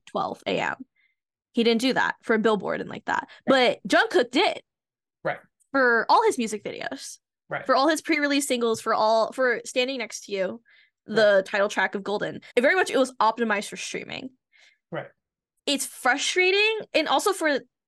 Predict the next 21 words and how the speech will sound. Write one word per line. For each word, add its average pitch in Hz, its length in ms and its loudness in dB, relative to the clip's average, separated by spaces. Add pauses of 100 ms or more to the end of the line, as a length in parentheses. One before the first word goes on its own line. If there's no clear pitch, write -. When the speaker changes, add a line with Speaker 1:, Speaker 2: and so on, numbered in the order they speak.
Speaker 1:
like, 226 280 -2 (240)
to 254 60 -10
contrast 226 580 -2
that - 280 0 (160)
with 220 140 -2
the 202 100 -8
Hyungline 208 520 -2
releases. - 640 -6 (760)
There's, 330 240 2
like, 381 160 2
songs 320 420 2
like, 262 320 2 (100)
like, 277 200 4
the 233 220 4
Amygdala 226 440 2
M 202 160 -2
V, 185 380 -8
released 269 440 2
on 254 120 2
a 233 60 2
Monday, 202 520 -2